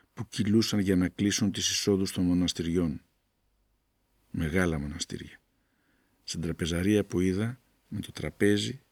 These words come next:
τα καθίσματα, τις λεκάνες και τα κουφώματα και τα σκεύη, όλα σκαλισμένα στο βράχο, θα μπορούσαν να καθίσουν σαράντα ή σαράντα πέντε ομοτράπεζοι. Σημειώνω τώρα λίγες λεπτομέρειες.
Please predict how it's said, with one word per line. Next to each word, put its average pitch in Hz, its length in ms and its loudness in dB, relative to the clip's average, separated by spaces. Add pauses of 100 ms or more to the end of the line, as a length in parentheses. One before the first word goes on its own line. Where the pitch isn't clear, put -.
τα - 100 -16
καθίσματα, 113 640 -2
τις 92 200 -8
λεκάνες 98 600 0 (320)
και - 100 -6
τα 82 120 -4
κουφώματα 101 600 2
και 76 100 0
τα 78 120 -4
σκεύη, 101 480 2 (380)
όλα 107 280 4
σκαλισμένα 85 600 2
στο - 200 -4
βράχο, 87 480 -4 (340)
θα - 140 -4
μπορούσαν 87 380 -2
να 98 60 -2
καθίσουν 92 580 -4 (200)
σαράντα 80 600 -2 (160)
ή - 80 -6
σαράντα 80 400 -2
πέντε 76 360 -4
ομοτράπεζοι. 65 680 -8 (2000)
Σημειώνω 107 480 6
τώρα 104 260 4
λίγες 92 320 2
λεπτομέρειες. 78 760 -4